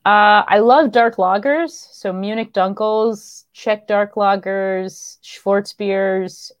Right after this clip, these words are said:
Um, I really like dark lagers 'cause they always feel like they need a little love.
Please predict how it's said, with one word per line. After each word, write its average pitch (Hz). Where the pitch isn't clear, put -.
Um, 165
I 175
really 220
like 196
dark 180
lagers 185
'cause 170
they 190
always 180
feel 190
like 180
they 185
need 190
a 185
little 185
love. 196